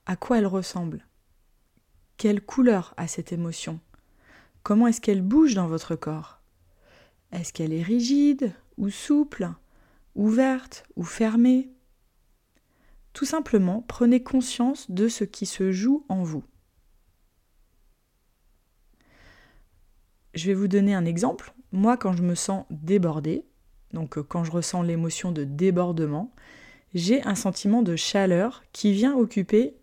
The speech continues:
toute la partie haute de mon corps. Ça prend toute la place, jusqu'au sommet du crâne. C'est orange, plutôt fermé et souple.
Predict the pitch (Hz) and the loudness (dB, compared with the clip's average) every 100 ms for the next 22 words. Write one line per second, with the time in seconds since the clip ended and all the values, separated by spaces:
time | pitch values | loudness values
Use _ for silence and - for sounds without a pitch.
0 | _ - 330 269 214 196 180 - - 262 | _ 0 2 2 0 -2 -2 -4 0 0
1 | 277 196 202 190 180 143 - - _ _ | 0 0 2 2 0 -2 -6 -10 _ _
2 | _ - - _ _ - 165 - 160 - | _ -20 -20 _ _ -8 -8 -6 -6 -2
3 | 311 262 208 165 170 - - 156 - _ | 0 0 0 0 -2 -4 -8 -10 -12 _
4 | _ - 202 277 - 202 - 269 269 233 | _ -6 0 0 2 0 2 2 4 0
5 | - 165 - - _ _ _ _ _ _ | 0 -6 -6 -10 _ _ _ _ _ _
6 | - - _ - - 175 170 - - 214 | -20 -20 _ -16 -6 -2 -2 -2 2 2
7 | 202 170 160 262 247 165 - - _ _ | 2 0 -2 -2 -2 -6 -10 -20 _ _
8 | _ _ - - 302 302 339 - 226 208 | _ _ -4 0 2 2 0 2 2 4
9 | 208 214 254 294 - _ - 214 240 247 | 4 6 4 2 -6 _ 0 2 4 2
10 | - 247 226 139 | 0 0 0 -2